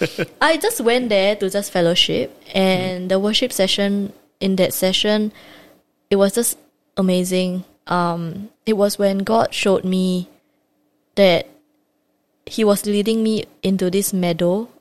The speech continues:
Speaker 2: a sunny meadow with lots of yellow flowers.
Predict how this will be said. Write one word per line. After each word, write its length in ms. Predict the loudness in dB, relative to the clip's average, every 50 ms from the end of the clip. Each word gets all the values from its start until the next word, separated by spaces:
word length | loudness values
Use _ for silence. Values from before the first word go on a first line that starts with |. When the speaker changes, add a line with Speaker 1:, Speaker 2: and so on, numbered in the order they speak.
| _ -8
Speaker 2:
a 80 | -6 -4
sunny 380 | -4 0 0 0 2 2 0
meadow 340 | 0 0 0 0 0 0 0
with 180 | 0 0 -2 0
lots 200 | -2 -2 -2 -2
of 160 | -4 -6 -6 -10 -10
yellow 440 | -6 -2 0 0 2 2 2 0 0
flowers. 680 | -2 -2 -2 -2 0 0 -2 -2 -2 -4 -6 -6 -10